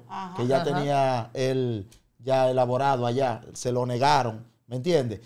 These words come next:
Speaker 2: Y cuando tuvo que entrar, tuvo que entrar por este joven, por Pacho.
Speaker 1: Por Pacho.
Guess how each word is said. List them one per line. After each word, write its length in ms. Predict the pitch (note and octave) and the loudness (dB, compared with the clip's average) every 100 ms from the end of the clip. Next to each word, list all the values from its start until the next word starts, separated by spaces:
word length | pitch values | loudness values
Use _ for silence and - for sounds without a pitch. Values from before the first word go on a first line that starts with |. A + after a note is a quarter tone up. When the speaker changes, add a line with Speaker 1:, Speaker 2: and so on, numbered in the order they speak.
| - | -14
Speaker 2:
Y 120 | C#3 C#3 | -8 -2
cuando 400 | D#3 D3+ D3 C#3 | 2 2 2 -2
tuvo 280 | C#3 F3 F#3 | -2 -2 -2
que 100 | F3+ | -2
entrar, 280 | E3 F3+ E3+ | 0 -2 -2
tuvo 240 | E3+ E3+ | -4 -4
que 80 | E3+ | -4
entrar 320 | D3+ E3+ E3+ | -2 -2 -2
por 200 | D#3 C#3+ | 0 0
este 640 | D3+ E3+ D#3+ C#3+ C3 B2 B2+ | 0 2 2 2 2 -2 0
joven, 460 | D#3 D3+ C3 B2 | 2 4 2 -4
por 220 | - B2+ | -4 -4
Pacho. 380 | A#2 D#3+ C3+ A#2 | 0 0 0 -4
Speaker 1:
Por 140 | G2 F#2+ | -12 -12
Pacho. 400 | F#3+ F3+ - | -14 -14 -16